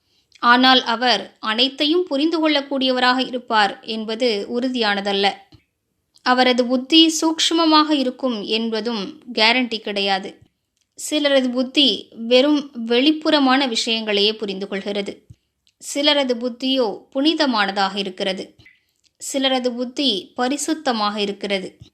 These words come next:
சிலரது புத்தி மாசற்றதாக இருக்கிறது.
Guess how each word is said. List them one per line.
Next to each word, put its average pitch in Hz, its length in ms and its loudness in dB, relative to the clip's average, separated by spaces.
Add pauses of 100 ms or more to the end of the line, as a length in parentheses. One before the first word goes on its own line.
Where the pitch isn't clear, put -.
(380)
சிலரது 254 600 0
புத்தி 240 640 -2
மாசற்றதாக 233 880 0
இருக்கிறது. 196 640 -4